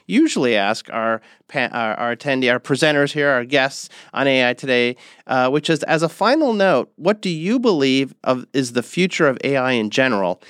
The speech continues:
and its application to organizations, governments, and beyond?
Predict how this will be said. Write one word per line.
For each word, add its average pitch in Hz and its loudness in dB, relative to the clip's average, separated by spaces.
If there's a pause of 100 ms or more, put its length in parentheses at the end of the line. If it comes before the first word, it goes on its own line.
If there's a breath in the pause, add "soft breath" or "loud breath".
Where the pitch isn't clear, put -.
(220 loud breath)
and 127 2
its 113 -2
application 156 0
to - -6
organizations, 127 -2
governments, 104 -4
and 98 -8
beyond? - -12